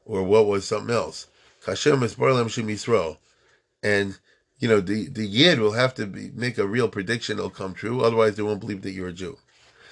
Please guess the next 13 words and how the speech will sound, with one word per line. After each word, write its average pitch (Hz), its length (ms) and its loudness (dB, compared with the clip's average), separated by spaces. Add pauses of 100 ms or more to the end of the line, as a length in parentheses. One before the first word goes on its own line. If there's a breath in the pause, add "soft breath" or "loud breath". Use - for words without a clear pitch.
(220 soft breath)
V'yamin 135 400 6
kol 123 180 0
yimei 113 200 0
olam, 135 520 0 (480 soft breath)
and 104 100 -10
this 131 160 0
will 117 100 0
last 160 240 0
for - 140 -6
a 92 60 0
long, 113 280 0
long 92 220 -2
time. 143 380 2